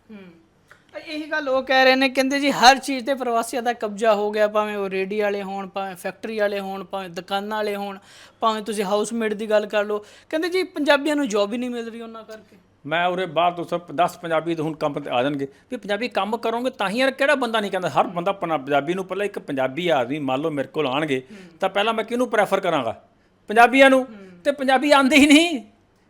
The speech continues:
Speaker 2: ਕਿਹੜੇ ਕੰਮ ਕਰ ਰਹੇ ਹੋ? ਜਿਹੜਾ ਹੁਣ ਆਊਗਾ, ਤੁਸੀਂ ਮੰਨ ਲਓ ਫੈਕਟਰੀ ਚਲਾ ਰਹੇ ਹੋ,
Speaker 1: ਹੂੰ।
Speaker 2: ਤੁਸੀਂ ਫੈਕਟਰੀ ਦੀ ਆਪਣੀ ਇਹ ਵੀ ਦੇਖਣੀ ਆ ਵੀ ਮੇਰੇ ਫੈਕਟਰੀ 'ਚ ਚੰਗੀ ਮਜ਼ਦੂਰੀ ਹੋ, ਚੰਗੇ ਲੇਬਰ ਹੋਵੇ, ਉਹ, ਅਹ, ਡੈਡੀਕੇਸ਼ਨ ਨਾਲ ਕੰਮ ਕਰਨ,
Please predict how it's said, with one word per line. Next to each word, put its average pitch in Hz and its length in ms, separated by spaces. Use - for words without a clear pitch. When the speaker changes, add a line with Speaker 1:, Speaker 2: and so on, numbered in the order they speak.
Speaker 2:
ਕਿਹੜੇ 311 180
ਕੰਮ 269 200
ਕਰ 233 140
ਰਹੇ 208 80
ਹੋ? 196 40
ਜਿਹੜਾ 180 380
ਹੁਣ 226 160
ਆਊਗਾ, 175 640
ਤੁਸੀਂ 185 800
ਮੰਨ 151 180
ਲਓ 202 80
ਫੈਕਟਰੀ 175 320
ਚਲਾ 117 240
ਰਹੇ 117 100
ਹੋ, 117 40
Speaker 1:
ਹੂੰ। 240 180
Speaker 2:
ਤੁਸੀਂ 196 260
ਫੈਕਟਰੀ 170 420
ਦੀ 190 180
ਆਪਣੀ 175 340
ਇਹ 202 100
ਵੀ 202 100
ਦੇਖਣੀ 156 320
ਆ 160 60
ਵੀ 170 100
ਮੇਰੇ 151 220
ਫੈਕਟਰੀ 147 360
'ਚ 151 100
ਚੰਗੀ 143 480
ਮਜ਼ਦੂਰੀ 135 540
ਹੋ, - 100
ਚੰਗੇ 139 320
ਲੇਬਰ 127 300
ਹੋਵੇ, 139 300
ਉਹ, 170 160
ਅਹ, 131 960
ਡੈਡੀਕੇਸ਼ਨ 147 520
ਨਾਲ 143 140
ਕੰਮ 143 300
ਕਰਨ, 147 380